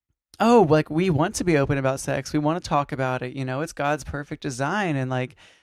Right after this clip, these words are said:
we don't wanna shy away from it and pretend that, that it's a taboo subject." And, like, I get that Christians think that they, that they believe that.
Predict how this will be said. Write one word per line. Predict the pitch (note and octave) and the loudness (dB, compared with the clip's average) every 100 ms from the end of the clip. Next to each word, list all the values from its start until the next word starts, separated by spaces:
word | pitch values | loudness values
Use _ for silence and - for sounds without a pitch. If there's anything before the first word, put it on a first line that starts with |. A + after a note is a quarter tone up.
| _ - | _ -4
we | F3+ | 0
don't | D3+ F3+ | 2 2
wanna | G3+ D#3+ | 0 -2
shy | E3+ D3 | 2 4
away | C#3 C#3 | 4 0
from | C3+ C#3+ | -2 -4
it | C3 | -6
and | C3 | -6
pretend | C#3 D3 C3 | -8 -6 -6
that, | B2+ | -4
that | C#3+ | -4
it's | C3 B2+ | -6 -6
a | |
taboo | - C#3 B2+ | -6 -4 -4
subject." | B2 - F3+ D3+ C#3+ _ - _ _ _ _ - | -4 -2 -2 -4 -6 _ -20 _ _ _ _ -4
And, | F#3 F#3 | -2 0
like, | E3+ D#3+ - _ _ _ - | -2 -4 -14 _ _ _ -4
I | F3+ | -2
get | E3+ G#3 | 0 -2
that | F#3+ | -4
Christians | - E3+ D#3+ D3+ | -2 -2 -2 -6
think | - D#3+ F3+ D3+ | -4 -4 -4 0
that | D3+ D3 | 0 0
they, | C#3+ C#3 C3+ C3 C#3 _ _ _ _ _ _ _ _ _ _ - | -2 0 0 -4 -8 _ _ _ _ _ _ _ _ _ _ 0
that | D#3+ C#3+ | 0 2
they | |
believe | C#3 C#3 D3 E3+ | 0 0 0 0
that. | C#3 B2 B2 | 0 0 0